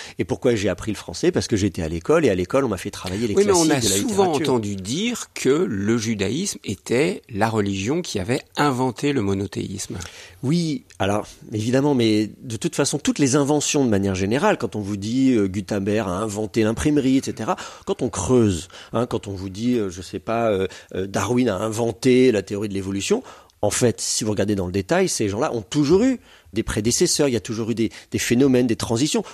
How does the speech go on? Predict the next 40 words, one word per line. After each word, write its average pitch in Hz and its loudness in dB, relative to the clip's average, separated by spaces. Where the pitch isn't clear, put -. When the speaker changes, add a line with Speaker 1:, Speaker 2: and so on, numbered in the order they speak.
Speaker 1:
Moi, 120 2
je 104 2
suis 104 0
protestant, 107 -2
on 135 0
va 117 0
dire, 127 0
c'est 113 0
Luther 113 -4
qui - -8
a 92 -4
inventé 107 -4
la 98 -2
réforme. 175 0
Non, 139 0
dans 98 -2
le 92 -4
détail, 143 0
on, 104 -4
on, 104 -6
il 110 -2
a 135 2
des 120 0
prédécesseurs. 101 -8
Et 117 -2
donc, 190 2
il 127 -2
y 127 2
a 117 0
toujours 175 -2
des 120 0
précurseurs, - -2
des 117 2
prédécesseurs. 123 -2
Les, 127 0
les 131 2
phénomènes 160 4
sont 139 -4
toujours 143 -4
plus - -6